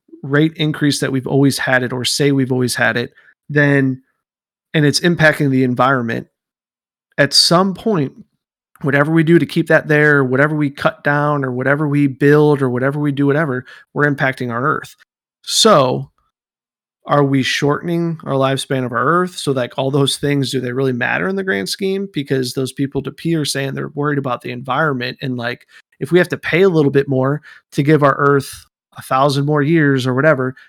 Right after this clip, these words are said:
I'll do it for the sake of future generations. And once again, no factual basis behind this, just trying to wonder and think, if I were an environmentalist, if I knew those facts and knew that knowledge, like,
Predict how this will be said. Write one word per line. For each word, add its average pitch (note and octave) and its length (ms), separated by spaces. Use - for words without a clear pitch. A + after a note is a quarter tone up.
I'll A#2+ 240
do C#3 260
it - 120
for C#3 100
the C3 100
sake C3+ 320
of C3 100
future C3+ 380
generations. B2 720
And C3+ 220
once C#3 200
again, C3 360
no C3+ 200
factual C#3 380
basis B2+ 380
behind F#3 420
this, F#3 240
just - 140
trying G3 160
to D3 60
wonder C3+ 520
and C3 160
think, D3 500
if E3 180
I C3+ 80
were C#3+ 240
an C3+ 160
environmentalist, A#2+ 640
if - 140
I B2+ 80
knew C#3 240
those B2 240
facts A#2+ 400
and B2+ 100
knew C#3 140
that C3+ 200
knowledge, A#2+ 400
like, A#2+ 300